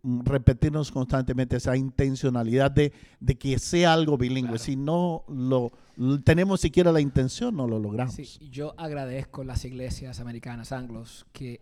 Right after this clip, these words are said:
Speaker 2: abren sus edificios para que una iglesia hispana pueda usar el edificio, ¿no? Agradecido, gracias por hacerlo, por, por, por tener esa visión. Pero agradezco mucho más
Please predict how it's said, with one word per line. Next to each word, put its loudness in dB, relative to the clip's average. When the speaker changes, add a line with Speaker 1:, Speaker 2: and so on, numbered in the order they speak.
Speaker 2:
abren -8
sus -12
edificios -12
para -14
que -16
una -12
iglesia -14
hispana -12
pueda -12
usar -16
el -10
edificio, -8
¿no? -10
Agradecido, -6
gracias -6
por -8
hacerlo, -6
por, -20
por, -14
por -6
tener -6
esa -6
visión. -8
Pero -6
agradezco -4
mucho -2
más -6